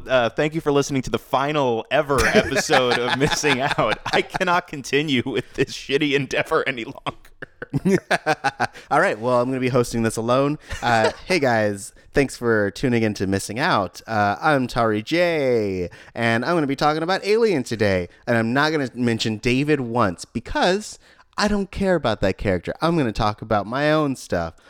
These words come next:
Speaker 2: Aw, boy. Guys, did you know that Rutger Hauer reprised his role as Ash in this, in this audio drama? Oh, boy. It was really cool. And, uh, what else? Um, no one else
Speaker 1: You're getting,
Speaker 2: reprised
Speaker 1: you're,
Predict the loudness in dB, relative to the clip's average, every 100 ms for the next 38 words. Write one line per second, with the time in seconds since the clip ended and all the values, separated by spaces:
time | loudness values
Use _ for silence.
0 | -8 -2 0 2 -2 -2 0 2 0 -4
1 | -12 -6 0 0 0 -4 -10 -4 -2 0
2 | 0 2 0 -4 -4 -2 0 -4 -4 -6
3 | 0 0 2 0 -2 -6 -2 0 2 2
4 | 0 -2 -2 0 2 2 0 -4 -12 -20
5 | _ -2 2 2 0 -4 -8 -2 0 0
6 | -2 -2 0 0 0 0 0 -14 _ -10
7 | -4 -2 0 2 2 2 -4 -10 -4 -2
8 | 2 0 0 0 0 -2 -4 -8 -4 -6
9 | -2 0 2 0 -2 -8 -14 0 2 2
10 | 0 0 0 2 4 2 -2 _ -2 -2
11 | 0 0 2 2 0 0 2 2 0 -6
12 | -4 0 2 0 0 -4 -8 _ _ _
13 | _ -20 -6 0 0 2 0 0 -2 0
14 | 4 4 4 0 0 0